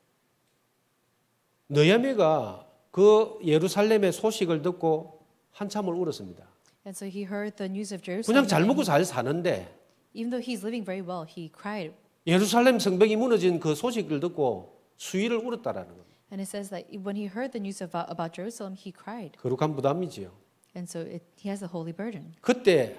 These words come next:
Speaker 1: 하나님 앞에 기도합니다.
Speaker 2: And that's when he prays before God.
Speaker 1: 아닥사스 왕에게 은혜를 달라고.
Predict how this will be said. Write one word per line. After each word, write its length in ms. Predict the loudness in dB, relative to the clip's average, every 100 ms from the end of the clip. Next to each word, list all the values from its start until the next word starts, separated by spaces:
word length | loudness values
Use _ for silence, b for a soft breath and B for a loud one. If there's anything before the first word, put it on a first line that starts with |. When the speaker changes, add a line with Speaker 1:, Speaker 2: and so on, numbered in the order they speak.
| -6
Speaker 1:
하나님 360 | 0 0 2
앞에 220 | -2 -4
기도합니다. 540 | -6 -4 -6 -8 -18 -20 _ -14
Speaker 2:
And 80 | -8
that's 160 | -6 -6
when 100 | -10
he 420 | -10 -10 -10 -12 -14
prays 260 | -8 -8 -8
before 300 | -14 -14 -10
God. 300 | -12 -12 _ _ -4
Speaker 1:
아닥사스 680 | 2 2 2 -6 -2 2
왕에게 420 | 4 4 2 0 0
은혜를 340 | 0 0 -4
달라고. 380 | -10 -14 -18